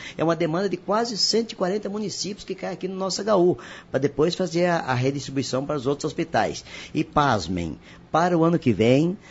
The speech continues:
a pedido nosso da Comissão de Saúde, já está em, já está reservado para o Hospital Universitário mais sete milhões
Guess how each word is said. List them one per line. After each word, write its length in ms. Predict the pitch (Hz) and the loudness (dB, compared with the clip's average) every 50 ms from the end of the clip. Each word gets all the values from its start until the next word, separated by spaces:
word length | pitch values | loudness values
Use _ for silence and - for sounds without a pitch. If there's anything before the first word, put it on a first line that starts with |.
| - - - | -20 -6 -2
a 120 | - 117 | -2 -2
pedido 580 | - - - 107 78 73 117 156 185 180 196 190 | 0 0 -4 -4 -4 -2 0 0 0 2 2 2
nosso 380 | 160 143 139 147 143 123 - | 4 6 6 6 6 4 0
da 80 | - 95 | -4 -6
Comissão 480 | - 104 101 95 - - 123 139 190 | -4 -4 -4 -4 -2 0 0 0 0
de 80 | 196 - | 0 -2
Saúde, 640 | - 196 190 180 165 165 170 170 170 - 175 180 180 - - - - - - - - - - - - | 0 4 4 6 6 6 4 2 0 -2 -6 -6 -6 -8 -16 -20 -20 -20 -20 -20 -20 -20 -20 -18 -16
já 300 | 98 - 117 127 135 147 | -12 -8 -6 -4 -4 -4
está 500 | 139 - - - - - 131 139 147 - - | -4 -6 -10 -10 -6 -4 -4 -4 -4 -6 -6
em, 200 | - 151 165 175 160 - - - - | -4 -4 -4 -4 -6 -10 -20 -18 -14
já 180 | - 117 - 131 | -8 0 0 0
está 220 | 131 - - 131 | 0 2 2 4
reservado 720 | 127 135 170 208 214 208 220 214 180 139 143 131 127 107 110 | 6 8 6 6 6 6 2 2 2 2 2 2 2 0 -2
para 220 | - - 117 117 | 0 2 4 4
o 40 | 117 | 4
Hospital 440 | 117 - - 120 - - - 156 190 | 4 4 0 -2 0 4 4 4 6
Universitário 800 | 190 175 151 131 139 120 - 113 - - 131 139 160 170 170 160 - - - - - | 6 4 4 4 2 2 2 -4 0 2 2 2 4 2 0 -4 -8 -14 -18 -16 -10
mais 200 | - 123 127 123 | -6 -6 -6 -6
sete 680 | - - - - - 180 208 226 220 - - - 220 | -6 -6 -6 0 4 4 4 4 4 0 -6 -4 -4
milhões 680 | 214 220 226 190 175 160 147 143 143 139 123 107 - - | -2 -2 -2 -2 0 0 2 2 2 2 0 -2 -4 -8